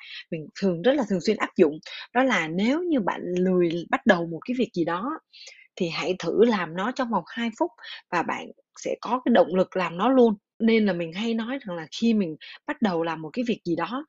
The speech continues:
đã thành công được một nửa rồi. Bởi vì nếu như mà không bắt đầu á, thì cái việc đó mãi chỉ ở trong cái suy nghĩ của mình thôi, mãi ở trong cái checklist của mình và thôi. Và một phương pháp tiếp theo mình muốn giới thiệu đó là batching công việc.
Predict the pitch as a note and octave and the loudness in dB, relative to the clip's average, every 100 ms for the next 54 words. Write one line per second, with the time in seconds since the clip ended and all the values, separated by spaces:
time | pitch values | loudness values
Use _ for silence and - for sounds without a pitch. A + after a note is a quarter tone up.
0 | - D3 - G#3 A3 F3+ - G#3 G#3 E3 | -12 -12 -6 -4 -4 -6 4 4 6 2
1 | - D#3+ D#3+ D#3+ D#3+ D#3 - A#3 F#3 - | -2 -10 -6 -6 -6 -4 -2 0 -2 -6
2 | - - - F#3 G#3 E3+ F#3+ A#3+ D#4+ D4+ | -16 -8 -2 2 2 0 -2 0 0 0
3 | F#3+ - A3+ A#3+ C#4 F#3 D#3+ G3+ A#3+ F3+ | -2 -2 -4 -4 -2 -2 0 -4 -6 -10
4 | - A#3+ A3+ - G3+ B3+ C4 - G#3+ A3+ | -4 0 0 0 -6 -4 -4 -2 -4 -2
5 | D4+ E4+ G3 A#3 A3 B3+ - A3+ F#3+ - | -2 0 -2 -2 -4 -4 0 0 0 -4
6 | - G3 A3+ E3+ G#3 A3 G#3 - - F3 | -4 0 0 -2 -2 -4 -4 -14 -14 -10
7 | C#3+ G#3 G#3 A#3 A3 B3+ C#4+ D4+ - - | -4 -2 -2 -2 -4 -2 -2 -2 -4 -2
8 | G3+ E3+ E3+ F#3+ G3+ G3 _ _ - - | -2 -2 -4 0 0 0 _ _ -20 -18
9 | - F3+ E3+ E3+ - A3+ G#3 D4 - D4 | -4 -2 0 -2 2 2 2 -2 -2 -2
10 | C4+ B3+ G#3+ E3 G#3 C#4 C4+ F3+ - B3+ | 4 4 4 0 2 0 2 0 2 0
11 | G3 - B3+ C#4 - A3+ G#3+ - A3+ F#3+ | 0 -2 -4 -2 0 0 0 -2 -2 2
12 | E3+ | 2